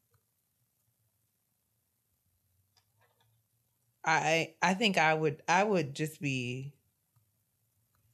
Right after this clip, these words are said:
really working through processing, um, why it's been so hard for you to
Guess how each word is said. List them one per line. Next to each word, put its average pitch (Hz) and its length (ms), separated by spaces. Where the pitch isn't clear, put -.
really 180 720
working 160 560
through 151 440
processing, 147 1200
um, 131 520
why 147 240
it's 156 180
been 139 500
so 143 640
hard 127 600
for 147 220
you 135 340
to 117 500